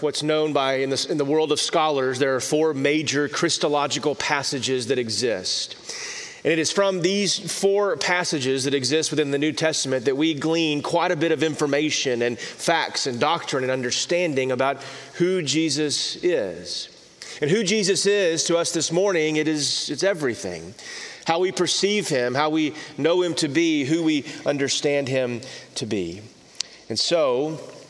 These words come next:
Paul addresses the church in Colossae, who was confused about who Jesus was, and that group of folks known as the Gnostics had come in, and they began to undermine the deity of Jesus, and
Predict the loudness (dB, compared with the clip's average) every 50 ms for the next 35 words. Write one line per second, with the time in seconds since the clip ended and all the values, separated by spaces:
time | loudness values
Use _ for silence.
0 | -20 -20 -18 -16 -12 -2 0 2 2 2 2 2 0 0 0 0 0 0 0 -2
1 | -2 -4 -4 -4 -2 0 0 0 0 -2 -4 -4 -2 0 0 0 0 0 -2 -2
2 | -2 -2 -4 -4 -8 -12 -16 -18 -20 -20 -20 -20 -20 -20 -20 -20 -20 -20 -20 -6
3 | -2 0 0 0 0 -2 -4 -4 -2 0 0 2 2 2 0 0 0 0 0 0
4 | 2 2 2 0 0 0 0 0 0 0 -2 -2 0 0 2 2 2 2 2 0
5 | 0 0 0 -2 -2 -2 -6 -8 -12 -14 -8 -2 0 0 2 2 2 2 2 0
6 | -2 0 2 2 2 2 2 0 -2 -2 2 2 2 2 2 0 0 0 2 2
7 | 2 2 2 0 0 0 0 0 2 0 0 0 0 0 2 2 2 2 2 2
8 | 2 2 2 2 2 2 2 2 2 2 0 2 2 2 0 2 0 0 0 2
9 | 2 2 2 2 2 0 0 0 -2 0 0 2 2 4 4 4 2 2 2 0
10 | 0 0 0 0 0 0 0 0 0 0 0 0 0 0 0 -2 -2 -2